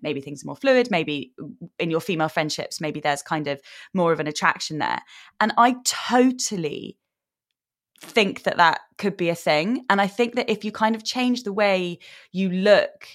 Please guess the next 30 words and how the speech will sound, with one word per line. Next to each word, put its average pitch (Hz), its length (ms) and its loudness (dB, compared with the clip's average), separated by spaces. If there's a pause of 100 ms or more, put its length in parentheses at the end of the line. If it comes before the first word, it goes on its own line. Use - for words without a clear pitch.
(180)
at - 480 2 (400)
other 180 220 4
women, 170 640 0 (320)
um, 165 460 4 (200)
then 185 300 2
that 190 220 2
could 196 220 -12
be 160 180 -4
kind 165 320 0
of 151 140 -6
quite 156 540 2
transformational. 165 1200 0
Um, 156 460 6 (460)
I 277 80 6
mean, 285 280 4
it's, 277 260 4 (380)
I 226 60 4
think 294 200 4
it's - 120 2
something 220 220 4
that - 120 0
you 196 160 -2
really, 190 320 2
if 214 200 -2
you 240 100 2
work 226 200 4
closely 196 500 0
with 147 160 -2
a 147 40 -2
friend, - 580 -2